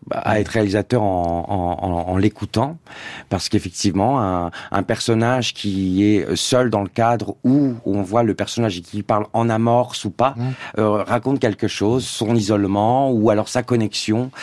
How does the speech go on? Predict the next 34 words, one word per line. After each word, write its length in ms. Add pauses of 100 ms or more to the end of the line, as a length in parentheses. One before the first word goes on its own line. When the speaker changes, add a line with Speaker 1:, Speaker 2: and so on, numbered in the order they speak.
(280)
Speaker 1:
Et 160
effectivement, 420
il 60
y 20
a 60
toute 260
une 80
sorte 240
de, 220
de, 220
ouais, 180
de 100
petite 300
cuisine 440
qu'il 140
se 180
fait 300 (100)
de 120
symboles, 520
hein, 100
parce 140
Speaker 2:
Mhm. 60
Speaker 1:
que 80
c'est 140
beaucoup 260
de 60
symboles, 440
finalement. 460 (500)
Et 80
je 140
trouve 300
que, 260
effectivement, 760
euh, 160